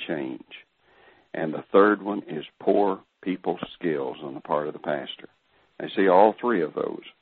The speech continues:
are directly related to the pastor. So communication problems and relationship problems. And then congregational differences. Uh, we're not gonna ha-, have people that come in from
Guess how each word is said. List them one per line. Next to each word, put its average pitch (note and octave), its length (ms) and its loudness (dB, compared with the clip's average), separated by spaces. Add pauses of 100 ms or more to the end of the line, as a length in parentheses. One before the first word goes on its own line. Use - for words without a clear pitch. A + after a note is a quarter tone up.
(220)
are D#2+ 220 0
directly E2 640 -2 (380)
related D#2+ 520 0
to - 80 -6
the - 80 -10
pastor. D2+ 500 -8 (880)
So E2 140 4
communication G2+ 920 2
problems - 520 -2
and C#2+ 140 -8
relationship E2+ 720 0
problems. - 480 -6 (580)
And D#2+ 240 -2
then B2+ 240 4
congregational G2 840 -2
differences. - 640 -8 (640)
Uh, C#2+ 420 -8
we're E2 220 -4
not E2+ 300 4 (300)
gonna F2 420 0
ha-, E2 80 -2
have F#2+ 340 0
people G2+ 380 0
that - 200 -4
come F2+ 180 2
in F2 140 2
from - 240 -10